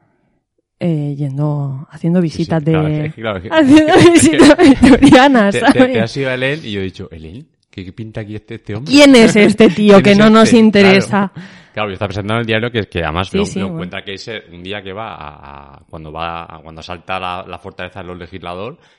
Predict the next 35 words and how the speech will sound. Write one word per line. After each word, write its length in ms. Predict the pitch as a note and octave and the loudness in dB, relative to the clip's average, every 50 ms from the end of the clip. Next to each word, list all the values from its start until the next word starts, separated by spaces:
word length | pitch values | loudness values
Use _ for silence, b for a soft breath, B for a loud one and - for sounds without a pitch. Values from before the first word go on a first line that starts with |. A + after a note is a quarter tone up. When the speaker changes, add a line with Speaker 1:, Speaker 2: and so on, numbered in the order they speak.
| _ _ | _ _
Speaker 2:
y 80 | _ D#2+ | _ -20
se 80 | D#2+ | -20
lo 80 | D#2+ D#2 | -20 -20
encuentra 260 | C2+ E2 D#2+ - - | -20 -20 -18 -18 -16
casi 200 | - G#2+ - - | -16 -6 -4 0
Speaker 1:
O 20 | |
Speaker 2:
de 40 | A#3 | 2
Speaker 1:
sea, 140 | A#3+ A#3 G#3+ | 4 6 6
lo 60 | A3 | 6
Speaker 2:
casualidad. 300 | A#3+ B3+ C4 C#4 D4+ D#4+ | 6 6 4 4 2 2
Speaker 1:
loco. 340 | D4 D4+ F#4+ F#4+ G#4 A#4 E4 | 0 -2 -2 0 2 2 2
Speaker 2:
Y 40 | B3+ | 2
se 120 | F#3+ B2+ | 0 -2
lo 60 | B2 | -4
encuentra 260 | A2+ - A2 A2 B2 C3 | -6 -6 -6 -6 -6 -6
casi 160 | C3 C#3 D3 D3 | -6 -6 -6 -4
de 40 | |
casualidad, 640 | C3 A#2 G#2+ G#2+ G2 F2 E2 E2 F2 G#2+ C3+ C3 G2 - | -4 -4 -6 -6 -8 -8 -8 -8 -6 -6 -6 -8 -10 -12
¿sabes? 200 | F#2 G#2+ C3+ - | -12 -12 -12 -10
Que 100 | - F#2 F2+ | -12 -14 -14
dice, 440 | D2+ D#2+ E2+ E2 E2 D#2 D#2+ D#2 D2 _ _ _ _ | -14 -14 -14 -14 -12 -14 -16 -18 -20 _ _ _ _
"Bueno, 300 | _ D#2+ D#2 D2 D#2 _ _ _ | _ -20 -20 -20 -20 _ _ _
pues 200 | _ _ _ _ | _ _ _ _
una 100 | _ _ C#2+ C#2 | _ _ _ _
pieza 180 | E2+ C#2+ D#2 | -20 -20 -20
tan 140 | - E2+ E2+ | -18 -18 -18
importante, 600 | E2 D2+ F#2 F2 D2+ - F2 D#2+ C#2+ - F2 E2+ | -18 -18 -18 -18 -18 -18 -20 -20 _ -18 -18 -16
¿sabes? 200 | F2 F#2 G#2 G#2 | -16 -16 -18 -18
Que 80 | _ D2+ | _ -20
luego 140 | D#2+ E2 | -20 -20
es 40 | E2 F2 | -18 -18
una 240 | F2 F2 F2 E2+ E2 | -16 -16 -16 -16 -18
cosa 220 | _ - - G2+ F#2 | _ -20 -20 -16 -12
Speaker 1:
Ya. 160 | F#3 F3+ E3+ | -10 -8 -8
Speaker 2:
fundamental". 380 | D#3+ D#3 D3+ D#3 D#3+ - C3+ | -8 -10 -10 -12 -16 -18 -18